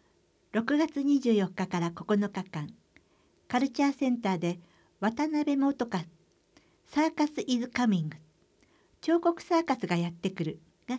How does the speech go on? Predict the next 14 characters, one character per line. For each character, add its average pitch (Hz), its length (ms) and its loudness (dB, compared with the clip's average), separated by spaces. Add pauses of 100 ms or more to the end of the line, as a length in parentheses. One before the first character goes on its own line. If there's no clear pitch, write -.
開 208 160 0
催 196 260 0
さ 190 120 -2
れ 170 100 0
ま 165 100 -2
し 156 120 -14
た。 - 160 -12 (1900)
こ 262 100 2
の 302 140 6
展 285 220 2
示 269 180 4
に 247 140 0
伴 240 380 4
い、 160 140 -2